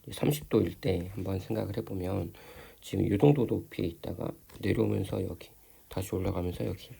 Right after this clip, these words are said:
이렇게 되는 거 확인할 수 있었어요. 자, 제일 낮은 곳, 여기를 기준으로 포텐셜 에너지가 영이라고 한다면 가장 높이 올라갔을 때 포텐셜 에너지 물어봅시다. 그러면 엠지 에이치니까 요것만 찾으면 되겠죠.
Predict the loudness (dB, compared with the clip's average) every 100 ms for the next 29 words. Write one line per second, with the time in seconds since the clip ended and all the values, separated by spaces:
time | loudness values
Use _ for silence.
0 | -14 -8 -8 -8 -8 -6 -6 -8 -6 -6
1 | -8 -12 -12 -6 -6 -6 -10 -18 -18 -18
2 | -18 -16 -6 -2 6 8 8 8 8 6
3 | 4 -2 4 6 6 4 0 -2 0 0
4 | -4 0 2 2 2 2 4 2 2 0
5 | 0 0 0 0 -2 -6 -14 -18 -20 -14
6 | 2 6 8 6 0 0 0 0 -2 -6
7 | -6 -6 -6 -18 -20 -10 -4 -2 0 -4
8 | -6 -6 -8 -8 -14 -16 -18 -12 -4 -2
9 | -2 -6 -16 -20 -16 -4 -2 0 -2 -6
10 | -8 -4 0 0 -2 -12 -14 -4 -4 -2
11 | -2 -2 -2 -4 -6 -12 -20 -18 -6 2
12 | 4 6 4 0 -4 -4 -6 -8 -10